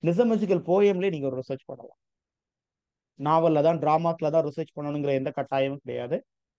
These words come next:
அஹ், நீங்க willing இருந்ததுன்னா நீங்க போயம்ல கூட என்ன பண்ணலாம், நீங்க research பண்ண முடியும். Please, இத ஒரு யூ ஜி C net கொஸ்டின்ல கேட்டிருக்காங்க, நான் உங்களுக்கு பின்னாடி காமிக்கிறேன்.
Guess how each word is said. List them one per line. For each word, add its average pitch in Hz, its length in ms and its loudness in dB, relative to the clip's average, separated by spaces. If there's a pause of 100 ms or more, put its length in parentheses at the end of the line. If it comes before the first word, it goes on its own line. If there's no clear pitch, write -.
(240)
அஹ், 123 260 -10
நீங்க 127 240 -4
willing 196 300 2
இருந்ததுன்னா 170 440 2
நீங்க 143 300 -6
போயம்ல 185 400 2
கூட 165 140 -2
என்ன 147 140 -2
பண்ணலாம், 139 420 -4
நீங்க 127 240 -8
research 151 380 -8
பண்ண 131 220 -6
முடியும். 120 380 -10 (680)
Please, 226 300 0 (920)
இத 190 140 2 (640)
ஒரு 180 200 4 (200)
யூ 254 140 0
ஜி 254 180 0
C 196 100 -4
net 170 220 -2
கொஸ்டின்ல 170 340 -2
கேட்டிருக்காங்க, 151 520 -4
நான் 135 160 -6
உங்களுக்கு 127 260 -10
பின்னாடி 135 260 -4
காமிக்கிறேன். 120 420 -16